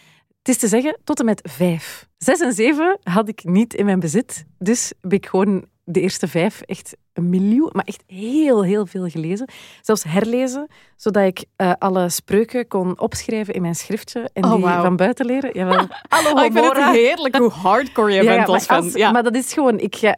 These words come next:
Speaker 1: go hard or go home.
Speaker 2: Ja.
Speaker 1: Dat is het gewoon. Dus alle Gomorra, Accio vuurflits,
Speaker 2: Ja.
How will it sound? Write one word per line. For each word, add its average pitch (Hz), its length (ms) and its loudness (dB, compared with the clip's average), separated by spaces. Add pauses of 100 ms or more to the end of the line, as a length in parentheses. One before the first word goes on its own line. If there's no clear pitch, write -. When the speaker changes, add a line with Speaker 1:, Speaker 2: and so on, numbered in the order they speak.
Speaker 1:
go 196 160 2
hard 190 280 -2
or 196 120 0
go 180 160 4
home. 170 160 4
Speaker 2:
Ja. 190 140 4
Speaker 1:
Dat 175 240 0
is 190 100 0
het 185 100 -6
gewoon. 175 180 -2
Dus 160 160 -8
alle 190 220 2
Gomorra, 180 640 0 (300)
Accio 196 400 0
vuurflits, 185 680 -2
Speaker 2:
Ja. 185 200 -2